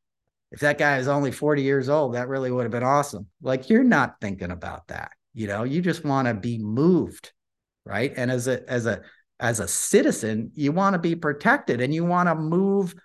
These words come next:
our country forward. And you've never had a more difficult score, if you wanna keep going with this metaphor,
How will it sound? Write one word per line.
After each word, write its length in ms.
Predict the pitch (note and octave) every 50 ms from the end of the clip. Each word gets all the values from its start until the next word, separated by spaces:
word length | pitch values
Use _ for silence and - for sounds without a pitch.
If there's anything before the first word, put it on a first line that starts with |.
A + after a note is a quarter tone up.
| _ - -
our 160 | D#3+ E3 E3
country 440 | E3 - F#3+ F#3+ G3 - F3 F3 E3
forward. 560 | - - - F#3+ C4 D#4+ D4 F#3 A2 F#2+ F2
And 200 | - D#3 D3+ E3
you've 180 | E3+ F3+ E3 E3+
never 320 | F3 G3+ A#3+ B3 A#3+ F#3
had 260 | - F3 F#3+ G3 G3+
a 80 | F3 C3
more 240 | C3 D3 E3 E3+ D#3
difficult 600 | C3 C#3+ E3+ E3+ - F3+ E3+ - D3 B2 - -
score, 840 | - - - - _ - - A3 B3 G#3 B2 F#2+ G#2 A#2+ - - _ _ _ _ -
if 180 | - C#3+ C#3 -
you 80 | D#3 D3
wanna 240 | D3+ D3 C#3+ C#3+
keep 280 | C3+ C#3 - D3+ C#3+ -
going 280 | C3+ C#3+ C#3 C#3 B2+ B2+
with 120 | C3 B2+
this 140 | B2+ B2 G#2+
metaphor, 680 | B2 A#2+ C3 D#3+ F#3 G3 - - - A2 A#2 A#2 A#2+